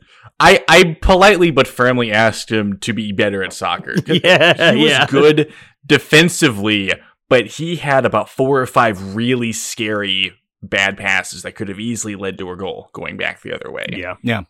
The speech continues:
Speaker 3: On the other hand, uh, Saint Louis's own Tim Ream, the old man that kept it from being the, he himself kept this
Speaker 1: Tim
Speaker 3: squad from being the
Speaker 1: Ream
Speaker 3: youngest
Speaker 1: is
Speaker 3: team in
Speaker 1: tearing
Speaker 3: the
Speaker 1: it
Speaker 3: World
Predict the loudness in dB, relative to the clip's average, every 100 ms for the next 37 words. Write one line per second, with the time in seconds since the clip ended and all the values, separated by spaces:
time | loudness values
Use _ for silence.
0 | _ -2 0 0 2 2 2 0 0 -2
1 | -4 -8 -6 -6 -6 -6 -4 -4 -6 -4
2 | -4 -2 -2 0 0 0 -4 0 2 2
3 | 0 -4 -2 -2 -2 -2 -4 -4 -4 -4
4 | -4 -2 0 -2 -2 -6 -8 -14 -10 -4
5 | 2 4 4 2 -2 0 0 0 -2 -2
6 | -2 0 2 4 2 2 2 4 2 2
7 | 2 2 0 0 0 2 2 4 4 4
8 | 4 4 4 4